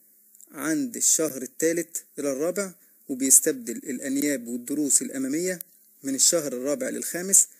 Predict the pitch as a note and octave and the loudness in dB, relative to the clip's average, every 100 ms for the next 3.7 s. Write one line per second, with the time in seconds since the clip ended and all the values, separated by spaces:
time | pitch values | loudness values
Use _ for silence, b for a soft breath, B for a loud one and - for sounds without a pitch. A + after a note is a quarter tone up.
0 | b b b - C3 C#3 C#3 - - C#3+ | b b b -6 -2 2 0 -2 4 6
1 | - E3+ D3 C3 B2+ A#2+ C#3 D#3+ D#3 - | 8 6 2 0 -2 -4 -2 2 4 2
2 | C#3 - B2+ - E3+ F3 C#3 B2 - D#3 | 0 -6 -4 0 0 0 -2 -4 -2 -2
3 | D3 C3 - C#3+ C3+ - | -2 -4 -4 0 6 6